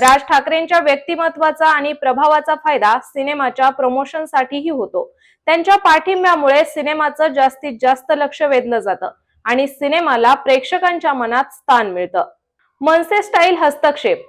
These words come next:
स्पष्ट आणि परिणामकारक मनसेचं स्पष्ट धोरण म्हणजे डायरेक्ट ॲक्शन. जर सिनेमा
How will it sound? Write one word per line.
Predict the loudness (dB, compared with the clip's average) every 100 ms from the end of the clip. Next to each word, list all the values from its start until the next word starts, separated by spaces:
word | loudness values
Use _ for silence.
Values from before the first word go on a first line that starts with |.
| -6
स्पष्ट | 0 0 2 2
आणि | 2 2
परिणामकारक | 0 0 2 0 -2 2 2 2 0
मनसेचं | -2 -2 -2 -2 -2
स्पष्ट | -2 -2 -2 0
धोरण | 0 2 2 2
म्हणजे | -2 -2 -2 0
डायरेक्ट | 4 4 4 0 -2
ॲक्शन. | -4 -4 -8 -8 _ -8 2
जर | 2 2
सिनेमा | 0 -2 2 2